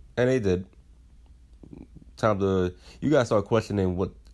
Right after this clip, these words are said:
are the Browns better off without Mayfield at this point, especially with, with a winning record right now. You don't wanna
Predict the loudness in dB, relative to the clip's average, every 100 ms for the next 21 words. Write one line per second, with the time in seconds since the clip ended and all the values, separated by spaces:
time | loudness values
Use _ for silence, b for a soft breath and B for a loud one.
0 | 0 0 2 0 0 0 0 0 0 0
1 | 0 -2 -4 -2 -2 -4 -4 -2 -2 -2
2 | -4 -2 -4 -6 -8 -4 -2 0 -2 0
3 | -2 -2 -4 0 -2 0 0 0 4 4